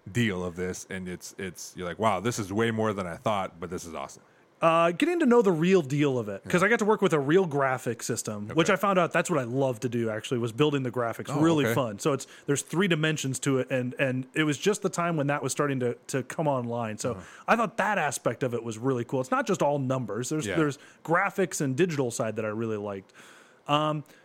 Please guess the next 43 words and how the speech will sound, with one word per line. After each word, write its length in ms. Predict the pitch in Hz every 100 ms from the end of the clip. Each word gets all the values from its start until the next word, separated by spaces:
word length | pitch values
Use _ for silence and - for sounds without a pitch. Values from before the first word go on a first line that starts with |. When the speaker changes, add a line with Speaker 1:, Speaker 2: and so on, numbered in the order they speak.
| _
Speaker 2:
it 60 | 185
was 160 | 208 135
getting 240 | 226 262
up 120 | 254
in 60 | 196
front 160 | 226
of 60 | 196
a 60 | 143
real 260 | 143 185
green 260 | 139 165 190
screen 240 | - 233
and 100 | 208
getting 360 | 165 147 135 131
real 340 | 156 180 180
feedback 640 | - - 151 147 175 185
from 160 | - 135
somebody 320 | - 147 135
who's 160 | 127 123
been 180 | 123 107
doing 240 | 120 135
it 160 | 151 -
for, 300 | 151 139 139
you 80 | 127
know, 120 | 107
fifteen, 380 | - 139 104 139
Speaker 1:
Ah, 100 | 92
Speaker 2:
twenty 160 | 143
Speaker 1:
okay. 80 | 131
Speaker 2:
years 140 | 143 151
at 40 |
that 120 | 160 160
time. 140 | 160 - 98
Speaker 1:
Yeah. 120 | 95
Speaker 2:
That 280 | 240 247 -
was 160 | 165
really 480 | 135 175 240 254 220
important. 600 | 165 139 - 180 117 107
Um, 300 | 110 104 104 - - - _ _ _
I 520 | 151 180 190 196 185 185
said 260 | - 190
the 80 | 156
word 260 | 143 151 139 _
"um" 460 | 139 143 180 226